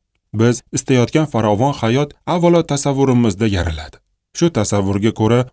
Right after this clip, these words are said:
o'zimizni tarbiyalashimiz kerak. Xulqimiz ijobiy bo'lsa, o'zimiz kutgan baxt, orzu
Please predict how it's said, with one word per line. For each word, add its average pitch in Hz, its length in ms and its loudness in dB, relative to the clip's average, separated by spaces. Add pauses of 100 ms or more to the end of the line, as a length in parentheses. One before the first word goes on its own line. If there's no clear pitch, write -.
o'zimizni 151 540 4
tarbiyalashimiz 98 800 -2
kerak. 80 280 -10 (460)
Xulqimiz 120 460 2
ijobiy 117 400 0
bo'lsa, 92 340 -4 (280)
o'zimiz 160 400 4
kutgan - 420 -2
baxt, 85 300 -6 (200)
orzu 147 240 0